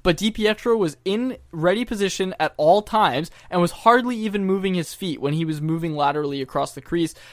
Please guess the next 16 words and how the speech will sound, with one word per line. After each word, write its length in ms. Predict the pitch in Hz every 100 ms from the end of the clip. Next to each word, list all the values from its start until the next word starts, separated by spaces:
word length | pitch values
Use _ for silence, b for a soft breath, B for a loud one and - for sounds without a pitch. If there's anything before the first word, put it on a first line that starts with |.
| B
And 100 | 185
I 60 | 185
know 240 | 196 233
that's 220 | 226 -
something 300 | 196 - 180
that 180 | 165 -
Ian 200 | 170 160
Clark 220 | 160 151 135
really 240 | 151 156
preaches 520 | 139 - 226 214 147 135
and 120 | 139
wants 240 | 139 139
Holtby 300 | - 151 143
to 80 | 143
work 260 | 143 226 -
on. 220 | 143